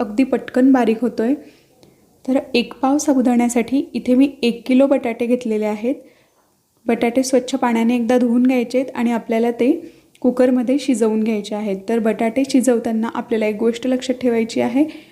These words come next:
बटाटे आपल्याला मस्त मऊ शिजवून घ्यायचे आहे.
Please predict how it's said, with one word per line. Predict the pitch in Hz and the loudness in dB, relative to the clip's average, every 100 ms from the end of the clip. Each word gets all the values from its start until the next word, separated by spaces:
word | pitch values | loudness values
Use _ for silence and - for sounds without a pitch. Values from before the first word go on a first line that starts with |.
| _ 233 | _ -2
बटाटे | 240 220 247 | 0 0 0
आपल्याला | 233 240 226 254 302 - _ _ | 0 0 0 0 -2 -10 _ _
मस्त | 233 226 - 277 | -2 -2 0 2
मऊ | 240 233 277 | 4 4 2
शिजवून | - 220 226 214 | 0 0 0 0
घ्यायचे | 214 220 190 196 | 0 0 -2 -4
आहे. | 190 196 | -4 -6